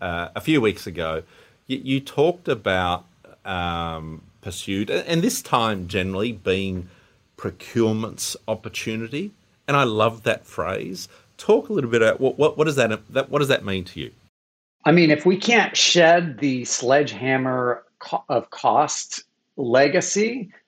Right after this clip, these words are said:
Speaker 2: both in the way we operate and the branding and how we present ourselves, then we are actually, we have, we're in trouble. So, so we're at this really seminal moment. We can actually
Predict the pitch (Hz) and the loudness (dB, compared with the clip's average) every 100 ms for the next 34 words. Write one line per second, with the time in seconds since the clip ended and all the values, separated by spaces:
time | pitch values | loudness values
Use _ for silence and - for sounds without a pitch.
0 | - 117 180 - 170 151 147 139 131 127 | -4 2 4 4 4 4 6 6 6 6
1 | 135 143 147 131 139 139 123 120 104 117 | 6 4 2 0 -2 -6 -8 -8 -10 -8
2 | - 110 117 127 131 135 123 113 107 - | -2 -2 0 -2 -2 -2 -4 -4 -6 -4
3 | - 113 117 117 110 123 101 117 131 160 | 0 2 4 2 0 -2 -2 -2 2 2
4 | 165 196 196 214 - - _ _ _ _ | 4 4 4 2 -2 -10 _ _ _ _
5 | _ 165 165 156 135 - 127 170 170 165 | _ 2 4 2 -2 -2 4 6 8 8
6 | 165 143 - 170 156 139 160 165 190 202 | 6 2 -2 0 2 0 0 2 4 4
7 | - - _ _ _ _ _ _ _ _ | 2 -6 _ _ _ _ _ _ _ _
8 | 139 175 196 170 - 165 127 90 - - | 2 4 2 0 2 2 2 -4 -4 2
9 | 175 180 175 175 185 196 208 180 - 139 | 2 4 4 6 4 4 2 -2 -2 -2
10 | 185 180 - 170 160 147 135 139 131 104 | 0 0 0 0 0 0 0 0 -2 -6
11 | - 135 180 185 208 190 - 143 180 202 | -4 2 2 4 0 0 -6 -6 -6 -4
12 | - 190 170 151 147 143 135 127 123 135 | 0 4 4 6 4 4 2 0 -4 -8